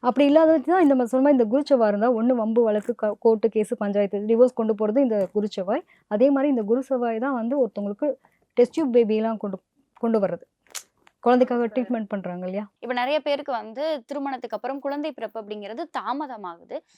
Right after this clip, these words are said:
Speaker 2: தாமதமாகுறதுக்கான அமைப்பு என்னன்றதை சொன்னீங்க. ஆனா கண்டிப்பா வந்து செயற்கை முறையில தான் அவங்களுக்கான குழந்தை பிறக்கும் அப்படின்னு சொல்லி சொன்னா அதுக்கான ஜாதக அமைப்பு எப்படி இருக்கும் மேம்?
Speaker 1: மேம், பொதுவா வந்துட்டு இந்த சூரியனோட வீட்ல குரு இருந்தாலோ,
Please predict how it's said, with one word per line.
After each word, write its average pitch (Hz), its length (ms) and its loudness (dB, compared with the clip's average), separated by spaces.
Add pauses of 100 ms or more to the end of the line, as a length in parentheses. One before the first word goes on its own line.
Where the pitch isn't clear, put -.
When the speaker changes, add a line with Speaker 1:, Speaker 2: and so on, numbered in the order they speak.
(140)
Speaker 2:
தாமதமாகுறதுக்கான 262 920 -2
அமைப்பு 202 280 -12
என்னன்றதை 196 380 -16
சொன்னீங்க. 175 340 -20 (320)
ஆனா 330 140 -2
கண்டிப்பா 269 520 -4
வந்து 254 340 -8 (120)
செயற்கை 277 500 -6
முறையில 240 340 -10
தான் 277 160 -8
அவங்களுக்கான 214 460 -10
குழந்தை 226 280 -12
பிறக்கும் 202 400 -14
அப்படின்னு 240 340 -14
சொல்லி 214 220 -16
சொன்னா - 220 -16 (280)
அதுக்கான 320 440 -2
ஜாதக 202 380 -6
அமைப்பு 185 360 -14
எப்படி 185 280 -12
இருக்கும் - 320 -20
மேம்? - 160 -20
Speaker 1:
மேம், 240 200 -4
பொதுவா 247 280 0
வந்துட்டு 226 320 -4
இந்த 202 140 -4
சூரியனோட 262 480 0
வீட்ல 202 300 -4
குரு 196 280 -2
இருந்தாலோ, 175 460 -4